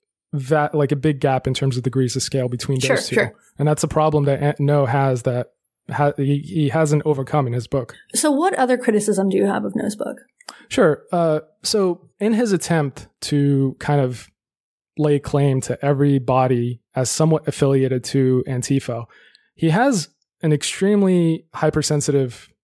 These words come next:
Speaker 1: uh, dog whistle radar. Uh, and Katie, I know you're Muslim, so this, I think this
Speaker 2: <laughs> Mm-hmm.
Speaker 1: example will resonate with you. Uh, but you know Keith Ellison, right?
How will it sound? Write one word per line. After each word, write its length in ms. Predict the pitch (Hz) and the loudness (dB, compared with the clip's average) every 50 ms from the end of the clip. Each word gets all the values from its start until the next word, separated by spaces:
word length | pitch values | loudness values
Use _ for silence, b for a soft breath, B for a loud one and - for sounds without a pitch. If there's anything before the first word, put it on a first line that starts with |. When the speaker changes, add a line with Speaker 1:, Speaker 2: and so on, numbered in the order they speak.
| _ _ - | _ _ -4
Speaker 1:
uh, 120 | 143 131 | -2 -2
dog 300 | 135 131 143 143 147 131 | 0 2 2 2 2 2
whistle 260 | 139 135 - - 127 120 | 0 0 0 0 -2 0
radar. 420 | 123 117 120 139 - - 113 b b b b b b b b b b b b _ | -2 -2 -4 -6 -8 -8 -10 b b b b b b b b b b b b _
Uh, 360 | - 147 147 147 147 143 139 - - | -6 -2 0 0 0 0 -2 -2 -2
and 320 | 160 156 156 156 151 151 - _ - | 0 0 0 0 -2 -4 -8 _ -4
Katie, 240 | - 175 170 165 | -2 0 0 2
I 40 | 160 | 2
know 120 | 160 165 165 | 2 2 2
you're 140 | 165 160 | 2 2
Muslim, 360 | 151 147 151 135 139 147 147 143 | 2 0 0 0 0 0 0 0
so 400 | - - 139 135 135 131 127 - _ _ | -2 -2 -2 0 -2 -2 -4 -8 _ _
this, 360 | - 147 143 170 185 220 208 196 | -4 -2 -2 0 0 0 0 2
I 80 | 196 214 | 2 2
think 220 | 202 185 180 - | 0 0 0 0
this 300 | - 165 156 175 190 190 | 0 -2 0 0 -2 -2
Speaker 2:
<laughs> 0 | |
Mm-hmm. 80 | 190 - | -4 -4
Speaker 1:
example 400 | 147 139 160 156 165 - 160 143 | -2 0 0 0 2 2 0 0
will 160 | 143 135 135 | 0 0 0
resonate 380 | 151 180 196 180 170 147 139 139 | 0 0 0 0 -2 -4 -4 -6
with 140 | 131 127 131 | -6 -6 -4
you. 160 | 127 127 127 b b b b b b b b b b - | -4 -6 -6 b b b b b b b b b b -2
Uh, 280 | 147 151 151 151 156 | 0 2 2 2 0
but 220 | - 170 175 180 180 | 0 0 -2 0 2
you 80 | 190 | 2
know 160 | 208 208 185 | 2 2 0
Keith 240 | - - 175 160 151 - | 0 0 0 0 0 0
Ellison, 360 | 147 135 131 127 - 143 147 | -2 -4 -4 -2 -2 -2 -2
right? 200 | 151 143 151 160 | 0 0 0 0